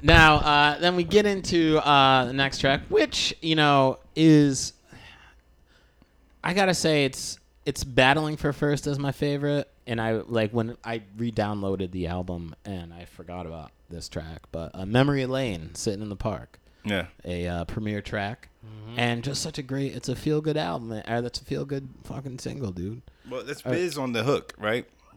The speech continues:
Speaker 2: So it's Biz Markie. Let me take
Speaker 1: Yeah.
Speaker 2: a trip down
Speaker 1: Memory Lane.
Speaker 2: Yeah,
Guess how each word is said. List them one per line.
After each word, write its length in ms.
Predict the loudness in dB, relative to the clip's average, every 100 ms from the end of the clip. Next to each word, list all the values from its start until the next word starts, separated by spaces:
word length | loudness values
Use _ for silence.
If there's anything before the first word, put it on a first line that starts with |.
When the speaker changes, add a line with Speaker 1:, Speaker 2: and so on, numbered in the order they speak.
| -10
Speaker 2:
So 120 | -6
it's 80 | -4
Biz 200 | -2 -2
Markie. 400 | -2 -4 -2 -4
Let 160 | -2 -4
me 100 | -2
take 80 | 0
Speaker 1:
Yeah. 160 | 2 0
Speaker 2:
a 80 |
trip 340 | -4 -4 -4 -6
down 380 | -6 -4 -6 -6
Speaker 1:
Memory 420 | -6 -6 -6 -6
Lane. 360 | -6 -8 -10 -18 _ _ _ _ _ _
Speaker 2:
Yeah, 140 | -14